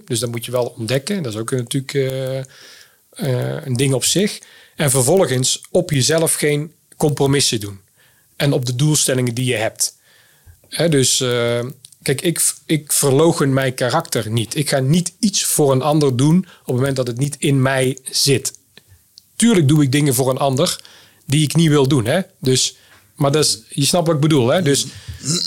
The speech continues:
dus de echte concessie aan waar wil ik naartoe, wie wil ik zijn. Bijvoorbeeld, eh, om het heel eerlijk te zeggen, die vaccinatie. Zo ben ik niet. Dus ik heb dat ding niet genomen.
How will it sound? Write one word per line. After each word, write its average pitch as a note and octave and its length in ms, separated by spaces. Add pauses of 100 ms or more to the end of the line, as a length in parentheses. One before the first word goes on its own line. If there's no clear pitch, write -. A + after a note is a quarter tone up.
dus C3 240
de C#3 120
echte F3 280
concessie D#3 540
aan C3 220 (180)
waar D3 340
wil D#3+ 100
ik C#3 100
naartoe, G3+ 460 (140)
wie F#3+ 220
wil E3 120
ik B2+ 120
zijn. G3+ 420 (920)
Bijvoorbeeld, D#3 600
eh, B2+ 1300
om D#3 120
het D3 80
heel D3+ 260
eerlijk D#3 200
te - 80
zeggen, D3+ 180
die D3+ 100
vaccinatie. D#3+ 760
Zo F3+ 200
ben C#3+ 280
ik - 140
niet. - 400 (480)
Dus D#3+ 160
ik F3 100
heb E3+ 160
dat C3 140
ding B2+ 260
niet F3+ 200
genomen. D3 520